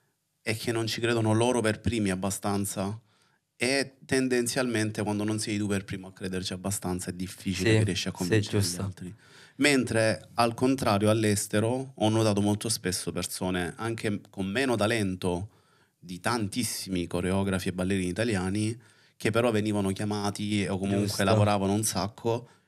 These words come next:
Speaker 1: perché, a parte che c'hanno un modus operandi più, son più bravi a lavorare, son, c'hanno tutta una serie di cose. Vabbè, poi qua si potrebbe aprire un capitolo
Speaker 2: Sì,
Speaker 1: enorme, in Italia
Speaker 2: sì.
Speaker 1: mancano le agenzie.
Speaker 2: Sì.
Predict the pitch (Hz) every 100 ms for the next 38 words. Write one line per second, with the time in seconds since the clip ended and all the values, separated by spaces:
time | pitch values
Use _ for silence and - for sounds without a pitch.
0 | _ _ - 113 107 - 107 151 - 110
1 | 110 107 98 98 107 120 117 113 110 110
2 | 110 110 110 107 - 104 107 107 104 -
3 | _ _ _ _ - - 87 - 95 98
4 | 107 107 107 107 104 104 101 101 101 104
5 | 98 101 117 110 107 - 127 107 120 107
6 | 107 104 98 95 92 82 85 76 82 78
7 | - _ - 101 95 90 95 90 92 95
8 | 95 - 95 98 95 107 107 113 95 95
9 | 98 104 104 101 98 95 95 98 95 -
10 | 101 95 95 95 117 107